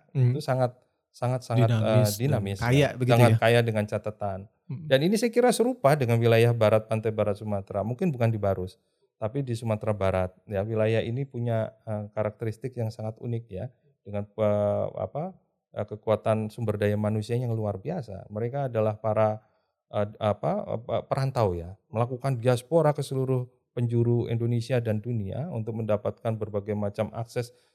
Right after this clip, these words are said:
Speaker 2: terhadap, eh, apa, kegiatan ekonomi, terhadap, eh, berbagai macam aktivitas sosial, dan juga dalam dunia politik, dan juga dalam dunia pengetahuan.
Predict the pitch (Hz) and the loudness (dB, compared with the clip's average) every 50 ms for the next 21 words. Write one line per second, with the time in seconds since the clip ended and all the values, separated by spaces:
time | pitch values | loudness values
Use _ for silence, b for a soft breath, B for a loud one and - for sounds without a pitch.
0 | _ _ - - 104 101 101 98 104 101 101 _ - - - 110 104 104 101 98 | _ _ -10 -6 -4 -2 0 0 0 0 0 _ -18 -10 -6 -4 -4 -2 -2 -2
1 | 98 - - - 117 113 - 98 98 92 - 101 95 92 98 - - 104 120 151 | -2 -4 -4 -6 -10 -10 -6 -2 -2 0 0 0 -2 -2 -4 -6 -6 -4 -4 -2
2 | 156 135 127 127 123 123 123 _ _ _ _ 147 _ _ _ _ 117 98 95 98 | -4 -4 -6 -8 -10 -10 -14 _ _ _ _ _ _ _ _ _ -8 -6 -4 -2
3 | 101 101 - - - 107 101 104 107 101 101 101 95 101 101 101 101 98 - 107 | -2 -2 -4 -6 -8 -8 -6 -6 -6 -4 -4 -4 -4 -4 -4 -4 -4 -4 -4 -4
4 | 101 101 98 - 107 - _ - 104 110 104 - 101 95 - 123 117 117 - - | -6 -6 -6 -14 -14 -16 _ -16 -14 -14 -8 -6 -6 -6 -4 -6 -6 -6 -4 -2
5 | 180 147 120 107 107 110 113 123 147 175 190 226 220 226 202 160 151 156 156 160 | 0 0 2 2 0 -2 0 0 0 0 0 0 0 0 0 2 2 2 2 2
6 | 156 160 143 143 143 151 151 147 - 185 175 165 156 - - 170 165 170 b b | 2 2 0 0 2 2 2 0 0 -2 -2 -2 -2 -2 -2 -4 -4 -4 b b
7 | b b b b - 127 131 127 139 135 139 117 120 123 120 123 120 113 117 120 | b b b b -2 0 0 0 0 0 0 2 4 4 4 4 2 2 2 2
8 | 123 117 - 117 120 117 - 120 117 117 113 104 101 95 90 90 95 | 2 0 0 -2 -4 -4 -4 -6 -6 -6 -4 -4 -4 -6 -6 -8 -10